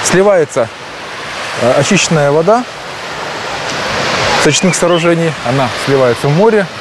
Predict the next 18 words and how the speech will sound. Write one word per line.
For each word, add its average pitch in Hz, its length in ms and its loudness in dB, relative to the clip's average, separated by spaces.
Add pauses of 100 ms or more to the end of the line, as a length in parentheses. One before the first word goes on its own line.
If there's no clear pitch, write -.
(280)
и, 143 340 4
э, 127 120 4 (160)
вот 131 140 0
эти 143 140 2
минерализованные 151 1000 2 (420)
соединения 202 560 4 (680)
в - 40 2
очищенной 165 420 2
воде, 151 320 4
они 147 240 2
служат 175 340 2
подпиткой, 147 580 0 (420)
опять 170 240 4
же, 135 100 2 (100)
для 131 260 2 (640)
тины, 185 300 4 (200)
для 127 120 4
водорослей. 131 600 2